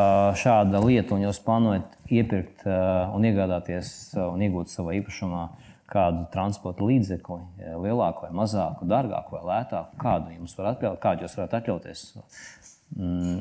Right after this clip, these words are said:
jautājiet padomu, profesionāļu padomu. Tas tiks izvērtēts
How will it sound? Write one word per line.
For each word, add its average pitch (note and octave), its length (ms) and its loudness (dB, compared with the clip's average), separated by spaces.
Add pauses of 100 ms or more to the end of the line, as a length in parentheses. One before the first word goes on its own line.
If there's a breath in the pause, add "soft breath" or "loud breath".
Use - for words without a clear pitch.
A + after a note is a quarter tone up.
(280)
jautājiet D#3+ 400 4
padomu, F#2 420 2 (140)
profesionāļu A#2 360 2
padomu. F2 380 -2 (880 soft breath)
Tas - 100 0
tiks - 220 0
izvērtēts C3 560 4